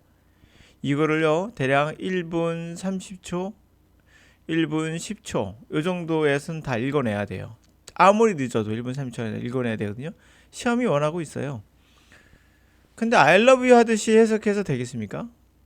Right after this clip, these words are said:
뭐, 후는 관계사고 뒤에서 꾸며주고 이렇게 해서는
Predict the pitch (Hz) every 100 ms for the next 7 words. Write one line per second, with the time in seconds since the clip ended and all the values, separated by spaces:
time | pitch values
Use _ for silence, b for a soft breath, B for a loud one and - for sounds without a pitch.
0 | _ - 123 - 247 233 180 147 175 175
1 | 165 156 156 139 143 - 202 202 185 143
2 | 147 190 214 _ 208 202 190 190 196 196
3 | 175